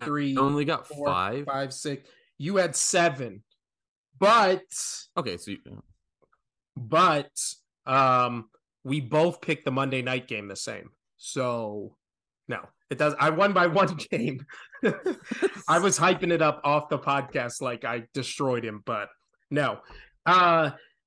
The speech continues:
Speaker 1: as far as, before we get into the reviews or the breakdown of this week, the three games we could not have picked worse were, we both picked Jets,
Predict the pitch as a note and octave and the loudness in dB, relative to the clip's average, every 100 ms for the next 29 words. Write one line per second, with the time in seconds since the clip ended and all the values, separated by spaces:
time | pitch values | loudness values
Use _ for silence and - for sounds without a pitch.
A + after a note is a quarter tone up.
0 | _ E3 E3+ - G#3 G#3 B3 A3 F#3 F#3 | _ 2 2 0 4 6 8 6 4 2
1 | D#3 E3+ - G3+ G#3+ G#3+ D3+ F3 E3+ E3 | 0 -4 2 4 4 2 2 2 2 0
2 | D#3 C#3+ C3+ B2+ C#3 F#3+ G3 D#3+ - - | 2 2 2 0 -2 -2 -2 -2 -6 -10
3 | - C3 C3 B2+ B2 A#2+ G#2+ - B2 B2 | -2 0 0 0 -2 -4 -8 -12 -8 0
4 | E3+ G#3 F3+ D3+ C#3+ B2 C3 - C3 B2+ | 2 2 2 2 0 -2 -6 -4 -4 -4
5 | B2 - _ _ _ E3+ E3 - F3+ A#3+ | -6 -16 _ _ _ 2 2 0 0 2
6 | C4 G3 A3 F#3+ F#3 D#3 C#3 C#3+ F#3+ F#3 | 2 4 4 4 4 0 -4 -2 -2 -2
7 | - E3+ C3+ D#3 F3+ F3 - E3+ C#3 C3+ | -2 -2 2 2 2 0 -2 -6 -2 0
8 | B2+ A2+ - - - _ _ C3+ D3+ E3 | 0 0 -4 -6 -10 _ _ -2 4 4
9 | D3 E3 D3+ B2+ F3 G#3+ - - F#3+ - | 4 0 -2 2 4 4 0 -6 -6 -6
10 | C#3 D3 C#3+ C#3 - - | -2 0 0 -2 -4 -6